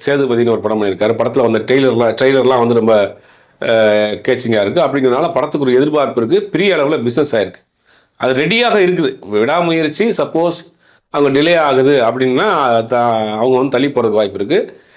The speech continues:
ஜனவரி இருபத்தி நாலோ, இருபத்தஞ்சோ அவங்க ஒரு டேட் ஃபிக்ஸ் பண்ணிருக்காங்க. அதுல வீரதீர சூரன் கண்டிப்பாக ரிலீஸ் ஆகுது.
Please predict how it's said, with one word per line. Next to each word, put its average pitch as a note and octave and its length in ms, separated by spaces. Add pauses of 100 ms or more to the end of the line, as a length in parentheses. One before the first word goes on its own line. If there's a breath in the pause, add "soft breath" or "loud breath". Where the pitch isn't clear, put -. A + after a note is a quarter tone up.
(220 loud breath)
ஜனவரி G#3+ 560
இருபத்தி F#3+ 380
நாலோ, E3+ 300
இருபத்தஞ்சோ E3 420
அவங்க C#3+ 180
ஒரு A#2 100
டேட் D3 240
ஃபிக்ஸ் C#3 240
பண்ணிருக்காங்க. G#2+ 420
அதுல D#3 280
வீரதீர C#3+ 400
சூரன் B2 260
கண்டிப்பாக A2+ 500
ரிலீஸ் F2+ 240
ஆகுது. - 160